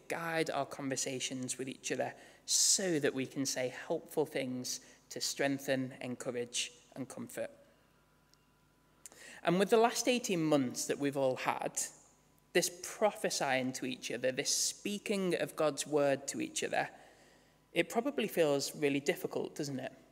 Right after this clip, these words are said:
But it's probably more important than ever before.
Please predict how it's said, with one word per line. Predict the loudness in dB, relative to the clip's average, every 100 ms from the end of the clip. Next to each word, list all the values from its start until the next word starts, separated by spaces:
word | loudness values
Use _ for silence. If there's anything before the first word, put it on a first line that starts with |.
| _ _ _ _ _ _ _ _ -16 -16 _ _ _
But | -10
it's | -10
probably | -6 -4 0
more | 0 0 0 0
important | 0 6 6 6 2 -4 -4
than | -6 -6
ever | -6 -8
before. | -8 -2 -2 -2